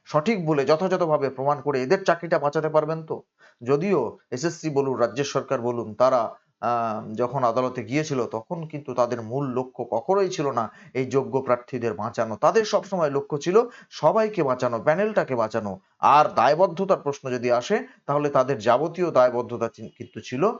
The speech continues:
ওই যারা ঘুষ দিয়ে বেআইনি পথে চাকরি পে-, আহ, পেয়েছে তাদের দিকে, তাদের বাঁচাবার জন্য এক নম্বর।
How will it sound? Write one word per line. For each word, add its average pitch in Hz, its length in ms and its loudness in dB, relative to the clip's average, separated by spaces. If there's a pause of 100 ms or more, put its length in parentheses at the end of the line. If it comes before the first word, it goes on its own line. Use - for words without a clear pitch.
(220)
ওই 120 140 -4
যারা 120 420 2 (220)
ঘুষ 147 340 -2
দিয়ে 131 180 0
বেআইনি 175 380 2
পথে 139 260 -6
চাকরি 104 420 -10 (200)
পে-, - 160 -12
আহ, 101 260 -8
পেয়েছে 147 380 -6
তাদের 117 340 0
দিকে, 104 200 -10
তাদের 147 320 -2
বাঁচাবার 107 400 -4
জন্য 151 380 -2 (260)
এক 131 200 0
নম্বর। 190 340 0